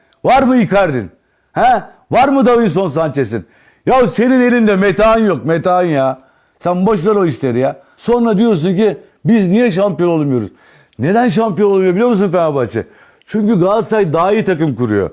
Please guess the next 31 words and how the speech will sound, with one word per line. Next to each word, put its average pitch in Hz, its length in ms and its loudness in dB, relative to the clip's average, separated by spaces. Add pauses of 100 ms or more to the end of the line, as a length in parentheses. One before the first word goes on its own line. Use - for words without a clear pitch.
(100)
Çünkü 226 320 0
yarıştığı 208 520 0
zaman 208 340 0
Beşiktaş 190 320 0
ondan 208 300 0
daha 214 160 2
iyi 247 60 -4
takım 220 260 -2
kurmuş 170 320 -2
oluyor. 101 260 -8 (140)
Sadece 233 480 2
hakemlerle 247 560 2
kimse 226 220 2
şampiyon 233 380 0
olamaz 247 280 0
arkadaşlar. 226 480 0
Yapmayın, 208 420 0
etmeyin. 208 440 -2 (120)
Sadece 180 520 0
hakem, 151 420 -2
sadece 160 520 -2
yapı. 151 520 -2 (400)
İşte 127 200 -8
önümüzde 190 480 -2
böyle 180 200 0
bir 151 60 -10
öcü 190 320 2
var. 196 200 2 (400)
Bu 233 140 -12
öcü 208 280 0
Fenerbahçe'nin 220 840 0